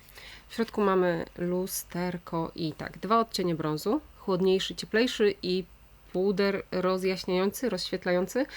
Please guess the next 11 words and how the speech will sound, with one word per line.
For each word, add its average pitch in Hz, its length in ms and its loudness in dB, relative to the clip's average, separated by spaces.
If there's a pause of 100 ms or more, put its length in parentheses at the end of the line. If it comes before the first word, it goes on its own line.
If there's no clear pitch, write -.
(680)
No 226 160 6
i 277 60 10
jak 269 160 8
ją 226 100 6
zobaczyłam, 202 420 4
w 190 40 0
mojej 185 220 6
głowie 170 220 0
od 160 80 -2
razu 170 220 -2
było: 156 380 0